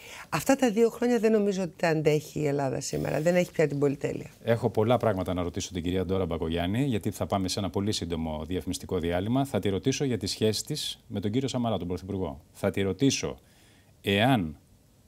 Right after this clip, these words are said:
Speaker 2: στεναχωρήθηκε ή όχι που δεν την πρότεινε ο κύριος Σαμαράς για επίτροπο στην Ευρώπη.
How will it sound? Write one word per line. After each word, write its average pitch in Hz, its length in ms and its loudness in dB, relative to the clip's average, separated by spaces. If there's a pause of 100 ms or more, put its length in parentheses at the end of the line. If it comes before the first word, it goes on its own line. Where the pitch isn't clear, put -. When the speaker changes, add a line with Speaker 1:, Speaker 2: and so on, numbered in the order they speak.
(100)
Speaker 2:
στεναχωρήθηκε 101 800 0
ή 101 180 0
όχι 82 400 -4 (100)
που 101 120 -2
δεν 123 160 2
την 113 120 2
πρότεινε 87 320 -2
ο 80 40 -6
κύριος 80 200 -8
Σαμαράς 76 320 -4
για 80 100 -2
επίτροπο 78 360 -8
στην 78 140 -12
Ευρώπη. 78 380 -8